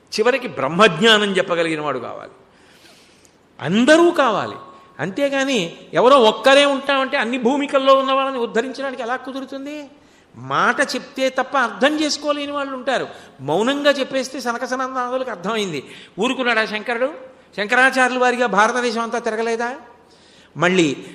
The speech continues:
నాలుగు పీఠాలు ఉండాలి, పీఠాలకి పీఠాధిపతులు ఉండాలని నిర్ణయం చేసి తానొక పీఠాన్ని పెట్టి పీఠాన్ని అధివసించలేదా? మరి ఎందుకు చేశాడు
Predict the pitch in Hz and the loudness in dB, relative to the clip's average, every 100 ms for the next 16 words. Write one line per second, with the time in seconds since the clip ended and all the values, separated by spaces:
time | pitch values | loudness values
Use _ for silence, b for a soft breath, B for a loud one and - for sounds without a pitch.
0 | B 147 202 233 208 156 202 214 247 247 | B 2 4 6 2 2 0 4 6 6
1 | 233 247 262 - 196 226 247 233 180 202 | 4 2 2 -2 0 4 4 4 2 2
2 | 226 240 233 233 233 240 240 233 196 202 | 4 4 2 -2 0 2 2 2 -4 -2
3 | 233 247 233 233 247 196 226 240 240 240 | -2 -2 -2 -2 -2 0 2 0 0 0
4 | 233 240 233 233 226 226 233 220 196 214 | 0 0 -4 -6 -8 -2 -2 -2 -6 -8
5 | 240 233 233 233 233 302 - - _ b | -6 -4 -4 -4 -6 -10 -18 -20 _ b
6 | b b 208 233 240 262 269 262 - 254 | b b -4 -2 0 -2 -4 -4 -4 -8